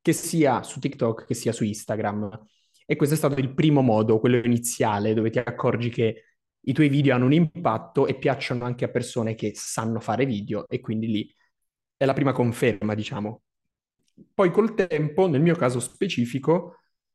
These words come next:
sono stato inserito in alcuni gruppi, svariati gruppi, la maggior parte su Telegram, di persone che parlano di criptovalute o finanza in maniera più generale,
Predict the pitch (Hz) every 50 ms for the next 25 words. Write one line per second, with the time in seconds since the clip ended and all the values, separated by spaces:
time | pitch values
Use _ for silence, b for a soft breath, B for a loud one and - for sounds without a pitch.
0 | _ _ _ - - - 147 147 147 147 - 165 139 127 127 123 - - - 139
1 | 143 151 139 123 - - 120 120 123 123 120 117 113 107 - - 135 131 - 131
2 | - - 160 151 135 110 120 107 101 - - 185 180 170 127 113 110 123 123 113
3 | 113 - 110 113 113 107 - - _ - 170 190 208 196 - _ _ _ _ _
4 | _ - - 113 143 147 156 151 151 147 - 196 190 - 135 123 - 120 120 -
5 | 113 101 101 107 107 113 131 151 170 185 196 - _ _ _ _ _ _ _ _
6 | _ _ _ - 202 180 - 214 170 131 - - 208 208 226 - - - - 226
7 | 220 214 208 202 190 180 180 165 - - 175 139 113 107 - 117 131 135 139 160
8 | 165 127 92 - - - - _ - - 143 143 - 220 220 240 220 214 160 123
9 | 113 - 110 107 110 - - - - 160 131 120 117 - - - - - 156 160
10 | 151 123 113 113 - - - 131 117 131 135 123 117 123 - 127 120 120 113 113
11 | 107 104 - - 123 165 214 247 - -